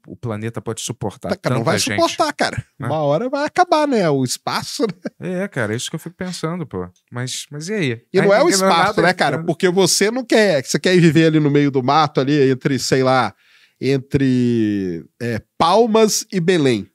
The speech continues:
Speaker 2: Tem
Speaker 1: É.
Speaker 2: uma baita de um espaço ali livre. Você, ninguém quer morar lá, cara.
Speaker 1: É, é igual, igual quando você viaja Rio-São Paulo, você vê um puta espaço livre entre, na viagem de carro, né?
Speaker 2: Isso.
Speaker 1: Claro que tem gado ali, tem pasto e tal,
Speaker 2: Mas
Speaker 1: mas
Speaker 2: que ninguém quer viver ali.
Speaker 1: É, tem uma casinha, às vezes, isolada no, no negócio e tal.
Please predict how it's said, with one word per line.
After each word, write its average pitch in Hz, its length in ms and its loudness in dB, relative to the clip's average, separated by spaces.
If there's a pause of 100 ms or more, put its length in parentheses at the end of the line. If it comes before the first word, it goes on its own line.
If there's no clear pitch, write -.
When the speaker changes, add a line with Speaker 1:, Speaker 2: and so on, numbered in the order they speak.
(160)
Speaker 2:
Tem 143 100 -6
Speaker 1:
É. 156 40 -4
Speaker 2:
uma 165 140 0
baita 196 360 0
de 226 60 -6
um 226 60 -2
espaço 165 520 0
ali 165 180 -2
livre. 151 340 -2
Você, - 240 -4
ninguém 202 220 -4
quer 196 180 0
morar 285 260 2
lá, 302 140 0
cara. - 460 -20 (100)
Speaker 1:
É, 175 100 -10
é 185 40 -8
igual, 156 180 -6
igual 151 200 -6
quando 170 160 -12
você - 120 -10
viaja 101 560 -8 (260)
Rio-São 104 440 -12
Paulo, 123 460 -4 (260)
você - 180 -16
vê 107 80 -14
um 92 120 -14 (320)
puta 113 260 -10
espaço - 640 -6
livre 113 580 -8
entre, 92 540 -12 (280)
na 101 140 -14
viagem 92 340 -8
de - 80 -16
carro, 87 360 -6
né? 90 100 -14
Speaker 2:
Isso. 156 380 -2
Speaker 1:
Claro 143 160 -4
que - 80 -12
tem 143 140 -4
gado 120 420 0
ali, 98 120 -8
tem 98 160 -12
pasto 107 540 -4
e 90 40 -14
tal, 98 300 -8
Speaker 2:
Mas 90 140 -4
Speaker 1:
mas 90 80 -12
Speaker 2:
que - 60 -6
ninguém 143 260 0
quer 302 140 2
viver 294 240 4
ali. 165 440 4
Speaker 1:
É, 92 400 -6
tem 92 120 -12
uma 104 140 -10
casinha, 107 600 -4
às - 100 -6
vezes, 95 240 -8
isolada 92 640 -6
no, 87 240 -16
no 87 120 -20
negócio 90 460 -14
e - 40 -20
tal. 92 240 -12